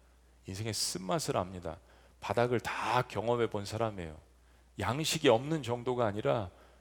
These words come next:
배신, 쓴맛, 누명, 인간의 겪을 수 있는 모든 처절한 것들은 다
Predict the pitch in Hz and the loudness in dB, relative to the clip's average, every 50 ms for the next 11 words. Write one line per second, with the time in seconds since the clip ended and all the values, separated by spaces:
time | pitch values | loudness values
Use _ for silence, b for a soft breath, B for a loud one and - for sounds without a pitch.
0 | b b b _ - - - 101 107 - - - 135 131 131 127 - - - 160 | b b b _ -12 -6 -2 0 0 0 0 -4 -6 -8 -10 -8 -6 -4 -4 -4
1 | 160 160 156 151 147 147 - - - - 87 107 127 147 160 160 165 170 180 196 | -4 0 2 2 2 2 0 -6 -14 -10 -6 -4 -2 2 6 6 6 6 4 2
2 | - b b b b b b b - - - 120 123 131 127 127 135 135 131 135 | -4 b b b b b b b -10 -8 -6 4 6 6 6 8 6 4 4 2
3 | - - b b b b b b b b b b - - - 104 101 - - 160 | 0 -8 b b b b b b b b b b -14 -10 -8 -8 -8 -6 -4 -4
4 | 156 - - - 139 131 127 127 127 127 120 104 107 120 123 - 123 117 - - | -2 -2 -2 -2 -2 -4 -4 -4 -4 -4 0 2 4 4 4 2 0 -2 -4 -6
5 | - 156 160 170 151 143 135 123 120 - - - - 131 135 147 156 - - - | -6 -2 0 2 2 2 0 0 -4 -6 -6 -8 -6 -6 -6 -6 -8 -12 -6 -2
6 | 95 95 98 98 101 104 | 0 2 2 2 2 0